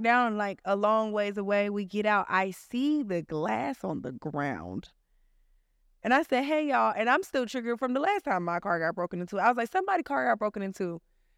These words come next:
And then, um, I think B Simone or somebody was like, "Oh, yeah, but it looks old because the car wasn't there. Like, the glass was there. You could tell that maybe somebody broke into it yesterday or earlier today, but the, the car wasn't there."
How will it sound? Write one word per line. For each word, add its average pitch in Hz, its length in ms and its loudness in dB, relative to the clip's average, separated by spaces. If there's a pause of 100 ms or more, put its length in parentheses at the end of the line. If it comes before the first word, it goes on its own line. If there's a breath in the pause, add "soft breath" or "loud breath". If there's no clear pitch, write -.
(120)
And 214 160 0
then, 214 300 2
um, 208 400 2
I 240 100 4
think 226 340 -4
B 214 100 -4
Simone 202 260 -2
or 202 40 -4
somebody 196 320 0
was 185 200 -4
like, 180 280 0
"Oh, 233 160 4
yeah, 254 140 2
but 226 160 0
it 269 80 2
looks 240 280 -2
old 233 280 4
because 202 320 -2
the 185 100 -2
car 185 600 2 (1120)
wasn't 175 360 0
there. 160 420 0 (240)
Like, 175 180 0
the 185 80 -2
glass 202 400 2
was 170 160 -6
there. 160 220 -2
You 175 180 -4
could 180 120 -6
tell 196 180 2
that 180 140 0
maybe 185 360 2
somebody 175 340 0
broke 175 160 -2
into 170 260 -4
it 160 80 -4
yesterday 151 720 -4
or 156 160 -2
earlier 180 300 4
today, 151 300 -2
but 165 380 0
the, 170 300 -4
the 170 140 -4
car 196 240 4
wasn't 156 240 -2
there." 143 160 -8